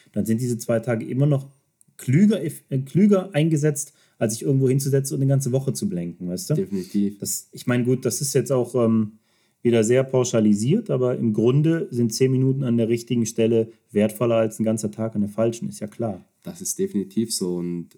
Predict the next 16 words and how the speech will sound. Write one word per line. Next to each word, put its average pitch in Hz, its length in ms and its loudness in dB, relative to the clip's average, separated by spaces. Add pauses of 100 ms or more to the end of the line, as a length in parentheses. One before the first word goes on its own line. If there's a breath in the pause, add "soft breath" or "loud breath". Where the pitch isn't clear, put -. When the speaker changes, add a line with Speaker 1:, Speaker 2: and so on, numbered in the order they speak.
(140)
Speaker 2:
auch 107 160 -8
meine 135 260 0
Angelei 101 320 0
spielt 104 320 -2
sich, 107 260 -4
ähm, 95 340 -2
oder 101 140 -4
dreht 104 340 0
sich, 107 280 -2
äh, 98 420 -2
in 98 80 0
den 101 100 -2
letzten 98 300 -4
Jahren 101 380 -2 (440 loud breath)
sehr 104 280 -2
krass 104 400 -6